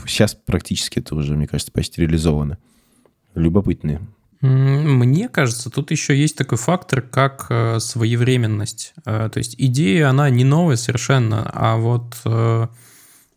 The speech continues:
Speaker 2: ну, необходимость в, э, условном там две тысячи двадцатом,
Speaker 1: Мгм.
Speaker 2: двадцать пятом каком-нибудь году, э, быть всегда, ну, мало того, что на связи, но просто иметь возможность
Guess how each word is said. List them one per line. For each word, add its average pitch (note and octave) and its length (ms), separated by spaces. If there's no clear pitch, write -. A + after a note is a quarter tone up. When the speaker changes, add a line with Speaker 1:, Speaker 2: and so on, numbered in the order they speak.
Speaker 2:
ну, A#2 360
необходимость C#3 1160
в, A2+ 220
э, A#2 460
условном A2+ 600
там A2 320
две A2 140
тысячи A#2+ 240
двадцатом, A2 440
Speaker 1:
Мгм. G2+ 100
Speaker 2:
двадцать G#2+ 280
пятом A2+ 300
каком-нибудь A#2 360
году, A2+ 380
э, A2 460
быть A#2+ 460
всегда, A#2 1080
ну, B2 100
мало A#2 200
того, A#2 160
что - 160
на A2+ 80
связи, D#3 360
но A2 120
просто C3+ 320
иметь C#3 220
возможность A#2+ 640